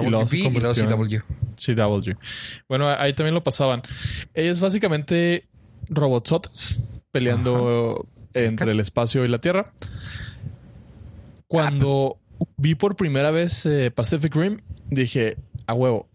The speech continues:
Speaker 1: estos son los Gundams". Y no estaba muy lejos, ya que, eh, nuestro compa, brother, amigo,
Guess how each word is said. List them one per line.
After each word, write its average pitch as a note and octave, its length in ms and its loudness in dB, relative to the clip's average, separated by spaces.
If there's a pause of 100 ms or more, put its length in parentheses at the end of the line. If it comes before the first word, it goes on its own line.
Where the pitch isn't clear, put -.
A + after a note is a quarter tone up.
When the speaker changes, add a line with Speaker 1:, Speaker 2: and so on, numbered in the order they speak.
(380)
Speaker 1:
estos C#3+ 520 2
son A#2+ 680 0 (100)
los A2 200 0
Gundams". G#2+ 560 2 (680)
Y C#3+ 120 0
no C#3+ 80 2
estaba D#3 280 2
muy D3+ 140 0
lejos, E3+ 400 0 (640)
ya A#2+ 260 2
que, C3+ 460 0
eh, G#2+ 460 2 (460)
nuestro B2 440 0
compa, D3+ 480 0
brother, A2+ 560 2
amigo, G#2+ 460 2